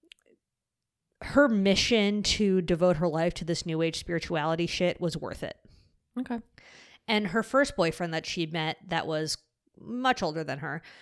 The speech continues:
Speaker 1: um, and they met online, he basically is the one who got in her head that she was, like, special. Um, and he was the first father god. And this woman cycles through father's gods,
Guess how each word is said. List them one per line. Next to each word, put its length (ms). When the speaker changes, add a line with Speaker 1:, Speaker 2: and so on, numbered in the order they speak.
Speaker 1:
um, 260
and 120
they 80
met 180
online, 540
he 300
basically 580
is 120
the 100
one 300
who 500
got 320
in 200
her 200
head 440
that 120
she 220
was, 240
like, 240
special. 600
Um, 600
and 160
he 160
was 200
the 100
first 300
father 320
god. 260
And 180
this 200
woman 260
cycles 460
through 180
father's 420
gods, 540